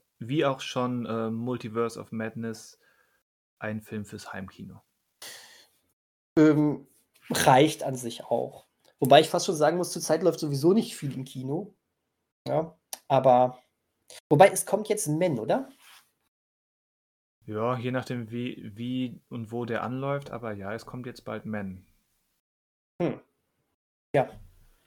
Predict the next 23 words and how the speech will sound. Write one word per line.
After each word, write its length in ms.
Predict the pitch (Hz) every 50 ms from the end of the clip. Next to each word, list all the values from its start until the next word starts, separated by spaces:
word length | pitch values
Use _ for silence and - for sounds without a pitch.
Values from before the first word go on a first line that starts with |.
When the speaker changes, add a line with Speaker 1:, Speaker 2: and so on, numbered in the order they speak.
| _ _ - - - - - - _ _ _ _ _ _ _ _ _ _ _ _ _ _ _ _ _ _ -
Speaker 2:
Was 180 | 170 165 -
will 120 | 170 175 170
man 160 | 170 160 151
machen? 360 | 151 139 - 127 120 120 - - _ _ _ _ _ -
Speaker 1:
Was 260 | 110 - - - -
will 100 | 120 120
man 160 | 143 139 127
Speaker 2:
Ähm, 60 | 135
Speaker 1:
machen? 300 | 135 113 101 107 104 104
Speaker 2:
was 200 | 143 139 139 -
will 80 | 143 139
man 120 | 139 135
machen? 340 | 131 123 120 - 117 113 - - _ _ _ _ _ _ _ _ _ _ _ _ _ _ _ _ -
Ich 140 | 220 208 -
bin 120 | 262 233
gespannt, 320 | 208 202 - - 170 165
was 120 | 156 143 -
Ta-, 200 | - 135 123 147
Waika, 180 | 160 156 - - - - _ _ - - - - - - -
Ta-, 220 | - 185 180 - - 131 120
Waika, 420 | 131 147 160 165 - 104 104 117 120
Waika, 380 | 120 135 143 127 113 107 101 120
was 160 | 135 -